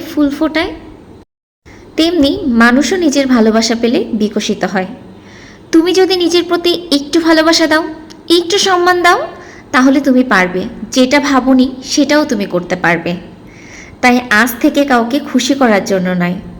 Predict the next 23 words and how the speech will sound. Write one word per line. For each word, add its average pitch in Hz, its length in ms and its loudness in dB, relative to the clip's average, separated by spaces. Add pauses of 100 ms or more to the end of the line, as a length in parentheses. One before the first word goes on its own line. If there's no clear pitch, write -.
(240)
নিজের 208 360 0
সুখের 247 360 0 (100)
জন্য 190 180 -2 (120)
বাঁচো, 160 260 -4 (680)
নিজের 247 340 0
ভালো 247 300 0 (100)
লাগার 269 260 2
জন্য 180 320 -2
বাঁচো। 170 320 0 (1400)
নিজেকে 277 340 2
ভালোবেসে 254 600 2 (300)
নিজের 226 240 2 (100)
স্বপ্নকে 226 500 0
আঁকড়ে 180 320 0
ধরো, 180 300 -4 (1300)
আর 214 140 2 (100)
জীবনকে 226 540 0 (260)
নিজের 226 340 2
মতো 208 260 -2
করে 185 220 -2
সাজাও। 190 380 -4 (1200)
শেষে 359 300 2
শুধু 392 260 2